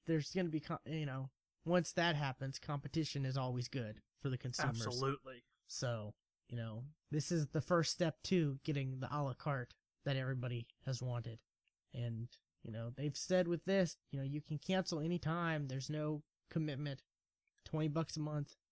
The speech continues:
Speaker 1: You can cancel whenever. You can, you know, if you want just for one month, you know, 'cause, you know, something you wanna watch comes on whatever channels, or you just want it for, well, I don't know. You can do that and cancel anytime. So that's,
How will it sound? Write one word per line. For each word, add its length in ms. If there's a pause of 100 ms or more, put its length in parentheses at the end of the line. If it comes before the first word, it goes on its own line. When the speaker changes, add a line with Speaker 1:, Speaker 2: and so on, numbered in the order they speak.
(120)
Speaker 1:
You 80
can 120
cancel 400
whenever. 480 (480)
You 140
can, 180 (280)
you 100
know, 300
if 60
you 120
want 360
just 220
for 180
one 240
month, 320 (300)
you 100
know, 220
'cause, 260 (220)
you 100
know, 260 (380)
something 640
you 100
wanna 220
watch 400
comes 260
on 540 (320)
whatever 340
channels, 640
or 400
you 240
just 240
want 180
it 120
for, 320 (260)
well, 120
I 80
don't 120
know. 180 (420)
You 140
can 200
do 160
that 240 (420)
and 140
cancel 340
anytime. 540
So 140
that's, 380